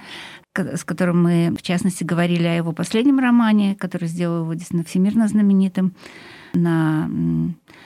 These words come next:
английский он переведён как "Time Shelter", немецкого названия я ещё не знаю, э, но совершенно чудесное название по-болгарски "Время убежища". Там он рассказывает о людях, которые, м,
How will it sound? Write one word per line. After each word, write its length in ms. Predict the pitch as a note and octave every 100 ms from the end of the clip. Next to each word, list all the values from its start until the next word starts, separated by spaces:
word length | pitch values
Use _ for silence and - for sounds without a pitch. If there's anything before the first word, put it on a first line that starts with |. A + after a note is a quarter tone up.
| -
английский 380 | F#3 F3+ F3+ F#3+
он 80 | F3
переведён 320 | F3+ F3+ F3
как 220 | E3+ E3
"Time 260 | - F3+ F3
Shelter", 440 | - G#3 C4 A#3
немецкого 440 | G3+ F3+ F3+ - F3
названия 380 | F3+ F3 D#3+ E3
я 40 |
ещё 180 | E3+ F#3
не 80 | F3
знаю, 500 | F3 A3 B3 A3 F#3+
э, 260 | - E3+ E3+
но 240 | - F3+
совершенно 360 | E3 E3+ G3 F#3+
чудесное 520 | - F3+ F#3 F3+ F3+
название 680 | F3 E3+ E3+ F3 F3 E3+ E3+ - _ - - - -
по-болгарски 520 | F#3 G3+ G3 E3+ F#3
"Время 320 | G3+ G3+ G3+
убежища". 560 | F#3 F#3+ E3 D#3+ - F3+ _ _ - - - _
Там 160 | - F#3
он 100 | F#3
рассказывает 540 | F#3+ F#3 G3 F#3 F#3
о 40 | G3
людях, 320 | A#3 A#3+ G3+
которые, 520 | - F#3+ G3+ G3 F#3 F3
м, 680 | F3 - F#3 F3 F3 -